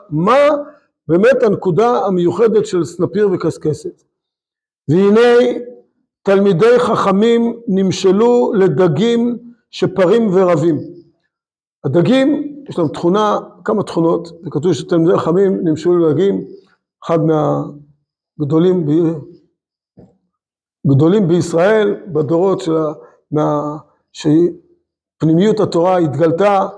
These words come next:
רב אמנון הסבא, שמופיע בזוהר, רב אמנון הסבא, זה לשון דג, רב אמנון, לשון דג, אמנונה, נונה, זה דג. זה כתוב שהיה כמו דג בים, ויש בחינה כזו שתלמידי חכמים שהם כמו דגים בים, ומדברים על זה הרבה,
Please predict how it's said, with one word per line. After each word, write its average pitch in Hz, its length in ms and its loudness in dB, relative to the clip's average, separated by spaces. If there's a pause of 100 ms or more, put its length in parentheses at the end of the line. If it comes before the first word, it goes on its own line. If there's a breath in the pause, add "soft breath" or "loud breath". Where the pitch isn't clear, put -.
(200)
רב 156 160 -2
אמנון 208 300 2
הסבא, 208 480 0 (140)
שמופיע 170 360 -8
בזוהר, 170 520 -2 (460 soft breath)
רב 139 120 -2
אמנון 190 300 2
הסבא, 190 400 -2 (140)
זה 160 160 -4
לשון 214 340 -2 (120)
דג, 240 220 2 (200)
רב 151 100 -4
אמנון, 208 440 -2
לשון 196 260 -4
דג, 247 180 0 (160)
אמנונה, 220 360 -2 (260)
נונה, 247 260 0 (560 soft breath)
זה 151 180 0
דג. 233 240 2 (540)
זה 139 60 -16
כתוב 233 460 -2 (200)
שהיה - 240 -2
כמו 120 500 2
דג 170 120 2 (100)
בים, 233 380 0 (800)
ויש 190 420 0
בחינה 220 400 0
כזו 247 220 2
שתלמידי 202 360 0
חכמים 220 180 -2
שהם 180 200 -2
כמו 196 200 -4
דגים 185 360 -2
בים, 233 380 2
ומדברים 185 440 -4
על 180 60 0
זה 156 160 -4
הרבה, 165 240 0